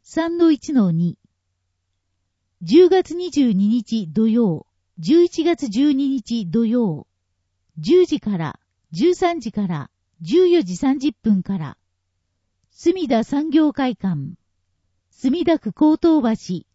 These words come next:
三の九の十。江東区墨田区、どちらの会場でも申し込みできます。対象定員、江東区墨田区在住の方、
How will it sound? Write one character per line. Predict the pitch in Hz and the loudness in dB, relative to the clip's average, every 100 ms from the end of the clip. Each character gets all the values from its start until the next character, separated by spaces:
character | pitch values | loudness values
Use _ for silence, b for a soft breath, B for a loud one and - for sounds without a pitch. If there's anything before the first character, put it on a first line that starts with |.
| _ | _
三 | - 311 339 | -4 -4 -2
の | 330 | -4
九 | - 311 302 | 0 2 2
の | 190 165 | 2 -2
十。 | 175 185 151 - _ _ _ _ _ _ _ _ _ _ | -4 -4 -6 -12 _ _ _ _ _ _ _ _ _ _
江 | 330 349 - | 4 4 6
東 | 349 330 | 4 4
区 | - 208 | 0 -2
墨 | 170 226 254 | 0 0 0
田 | 269 247 | 0 -4
区、 | - 180 - _ _ - | -6 -8 -10 _ _ -2
ど | 247 | 0
ち | - 370 | 2 2
ら | 339 | 2
の | 254 | 0
会 | 254 269 | 0 -2
場 | 220 277 | 0 0
で | 262 208 | 2 2
も | 185 | 2
申 | 170 233 262 | 2 2 0
し | |
込 | 262 | 0
み | 233 | 0
で | 185 - | 0 -2
き | 160 | -4
ま | 156 | -6
す。 | - _ _ _ _ _ _ _ _ _ _ _ _ _ _ _ | -10 _ _ _ _ _ _ _ _ _ _ _ _ _ _ _
対 | 285 339 | -2 -2
象 | - 339 330 | 2 2 2
定 | - 277 269 | 0 -2 0
員、 | 240 214 190 185 _ _ _ _ _ _ - | 0 0 -2 -6 _ _ _ _ _ _ 0
江 | 330 359 | 2 2
東 | 370 349 - | 4 4 2
区 | 208 196 | -2 -2
墨 | 165 - 302 320 | -4 -6 -2 0
田 | 330 | 0
区 | 269 | -2
在 | 202 262 | -2 -2
住 | 220 262 240 | -2 0 0
の | 233 | 0
方、 | 202 - 160 - | -2 -8 -10 -12